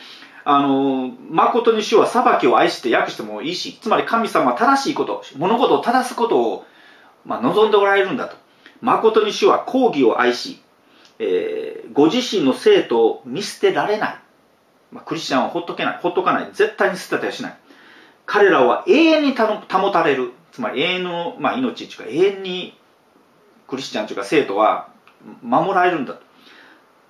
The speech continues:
「悪ども、悪者どもの子孫は断ち切られる。」断ち切られるんや。でも、まあ、神を信じない悪い人たちいうのは断ち切られちゃう。「正しい者は地を受け継ごう。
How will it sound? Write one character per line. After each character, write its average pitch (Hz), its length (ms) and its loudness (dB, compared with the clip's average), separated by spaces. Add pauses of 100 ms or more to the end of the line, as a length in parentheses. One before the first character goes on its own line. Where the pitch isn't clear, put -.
(800)
「悪 240 340 4
ど 285 120 4
も、 262 340 4
悪 262 200 2
者 269 440 4
ど 254 140 4
も 208 120 2
の 139 80 0
子 - 200 -6
孫 113 120 -2
は - 180 -10
断 160 180 -4
ち - 160 -8
切 226 120 -2
ら 220 120 2
れ 220 100 4
る。」 214 160 -2 (240)
断 - 140 -14
ち - 100 -10
切 - 80 -4
ら 170 120 0
れ 190 120 2
る 220 100 -4
ん - 40 -4
や。 120 80 -6
で - 120 0
も、 139 360 -2 (340)
ま 139 160 -4
あ、 - 40 -6
神 190 220 2
を 247 40 2
信 123 180 -4
じ 233 60 -2
な 120 80 2
い 107 60 0
悪 180 200 4
い 135 60 -2
人 113 240 -2
た 107 120 -4
ち 113 140 -8
い 107 40 -4
う 101 140 -10
の 104 120 -4
は 101 140 -6 (480)
断 117 120 -8
ち - 120 -12
切 147 80 0
ら 139 80 4
れ 135 100 2
ち 139 40 2
ゃ 127 40 4
う。 127 100 -2 (460)
「正 339 320 4
し 170 160 4
い - 20 2
者 139 200 4
は - 240 -2
地 - 200 2
を - 120 6
受 123 220 0
け - 60 -4
継 - 80 -10
ご 110 120 -2
う。 85 100 -6